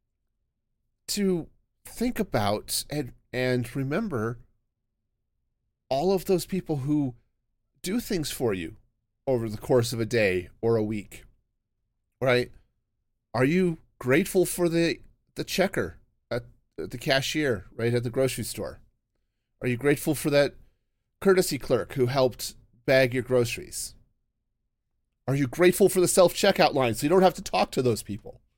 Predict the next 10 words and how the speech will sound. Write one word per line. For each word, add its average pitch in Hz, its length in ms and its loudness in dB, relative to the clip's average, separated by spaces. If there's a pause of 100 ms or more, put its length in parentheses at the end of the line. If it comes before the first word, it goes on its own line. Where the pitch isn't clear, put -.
(100)
<laughs> - 300 -8
right? - 640 0 (1120)
Um, 139 380 2 (2000)
are 147 120 -4
you 147 100 2
grateful 190 500 0
for 156 580 2 (1700)
Walmart - 680 -6 (720)
for 156 540 2 (1080)
pressuring 170 760 0